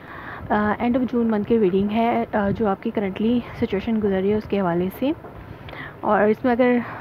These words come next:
वैसे तो ये love life के हवाले से reading है, अगर इसमें मुझे कोई general message मिलता है तो वो भी मैं आपको दूंगी। और इसके अलावा अगर आपको लगता है कि मेरी videos, अ, मेरी reading आपसे resonate करती है और आपके लिए कहीं ना कहीं helpful है, तो मेरी videos को अपने social media accounts पे,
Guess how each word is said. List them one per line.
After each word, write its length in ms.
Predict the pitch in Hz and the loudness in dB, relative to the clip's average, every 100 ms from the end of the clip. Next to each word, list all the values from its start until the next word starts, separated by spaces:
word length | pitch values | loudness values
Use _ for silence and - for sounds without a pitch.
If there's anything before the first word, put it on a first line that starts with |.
| 240 | 2
वैसे 220 | 220 240 | 2 4
तो 80 | 262 | 2
ये 100 | 254 | 4
love 200 | 220 226 | 4 4
life 220 | 220 226 | 4 4
के 140 | 240 | 2
हवाले 320 | 240 226 214 | 4 2 2
से 140 | 226 240 | 4 4
reading 280 | 220 214 233 | 4 2 2
है, 100 | 226 | 2
अगर 120 | 220 | 2
इसमें 200 | 220 226 | 2 0
मुझे 140 | 220 | 0
कोई 120 | 220 | 0
general 340 | 226 196 185 202 | 0 0 2 0
message 380 | 233 208 226 226 | 0 0 -2 -4
मिलता 240 | 214 208 | -2 0
है 60 | 214 | 0
तो 100 | 202 | 0
वो 120 | 180 | 0
भी 100 | 196 | 0
मैं 160 | 208 | 0
आपको 180 | 202 208 | -2 -2
दूंगी। 280 | 208 202 262 - - - - - | -2 0 -2 -2 -10 -8 -6 2
और 80 | 220 | 4
इसके 180 | 226 226 | 4 4
अलावा 160 | 214 | 6
अगर 140 | 214 220 | 6 6
आपको 180 | 208 220 | 2 -2
लगता 140 | 214 | -4
है 100 | 214 | -2
कि 60 | 220 | 0
मेरी 340 | 214 202 208 | 2 2 0
videos, 580 | 202 - 185 185 196 - | 0 0 0 0 -2 -2
अ, 240 | 190 190 | 0 2
मेरी 420 | 190 185 196 202 196 | 0 0 0 -2 0
reading 340 | 220 202 247 247 | 2 4 4 0
आपसे 220 | 185 196 | 0 -2
resonate 420 | 185 175 175 180 | -4 -2 -4 -4
करती 200 | 180 180 | -4 -2
है 60 | 214 | 0
और 60 | |
आपके 160 | 185 196 | 0 -2
लिए 80 | 202 | -4
कहीं 200 | 190 180 | -2 -4
ना 60 | |
कहीं 200 | 175 185 | -2 -2
helpful 340 | 180 170 170 175 | -2 -2 -2 -2
है, 60 | |
तो 280 | 202 247 254 - - - - | -2 -2 -2 -4 -12 -12 -2
मेरी 120 | 247 233 | 2 2
videos 340 | 226 240 226 | 2 0 2
को 80 | 220 | 0
अपने 300 | 202 190 208 | 2 0 -2
social 300 | - 214 285 | -2 -2 0
media 300 | 269 208 190 | 0 2 0
accounts 340 | 185 175 175 | -2 -4 -4
पे, 280 | - 180 185 | -2 0 0